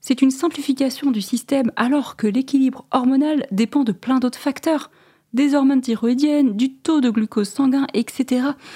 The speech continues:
C'est tout un écosystème. Et c'est uniquement en ayant une stratégie globale que l'on peut pallier à un déséquilibre.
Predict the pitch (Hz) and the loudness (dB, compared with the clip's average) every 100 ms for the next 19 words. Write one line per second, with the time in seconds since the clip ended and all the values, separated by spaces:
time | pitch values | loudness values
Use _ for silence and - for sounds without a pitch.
0 | - - 320 302 370 277 233 240 302 302 | -20 -6 -4 0 0 2 2 4 4 2
1 | 294 277 262 - 277 226 170 _ _ _ | 0 0 -2 0 2 2 -2 _ _ _
2 | - - 262 294 - - _ 339 381 359 | -12 -4 0 0 0 -16 _ 0 2 2
3 | - 330 320 - 233 254 262 190 - - | 2 2 2 0 0 2 2 0 -2 -4
4 | 285 269 233 185 - 226 269 220 247 311 | 0 0 0 -2 2 2 4 2 0 0
5 | 269 233 208 196 208 - 277 269 294 294 | 0 0 0 0 -2 -2 0 0 2 0
6 | 196 196 202 214 - 220 226 202 - | 0 0 0 -2 -4 -2 -2 -2 -8